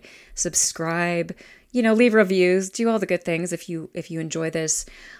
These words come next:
Um, and also wanted to let you know that I'm gonna be sharing a mini series on the Akashic Records coming very soon,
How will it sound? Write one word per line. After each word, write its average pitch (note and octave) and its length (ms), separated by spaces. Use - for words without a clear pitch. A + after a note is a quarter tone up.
Um, D#3+ 480
and F#3 120
also G3 420
wanted E3+ 220
to E3 100
let E3 160
you D#3+ 140
know D#3 320
that F3 100
I'm D#3+ 80
gonna D#3+ 180
be D#3+ 140
sharing D#3 680
a E3+ 200
mini F3 380
series D#3+ 460
on E3+ 220
the F#3+ 100
Akashic - 400
Records D#3 720
coming D#3+ 320
very F3 380
soon, F3+ 480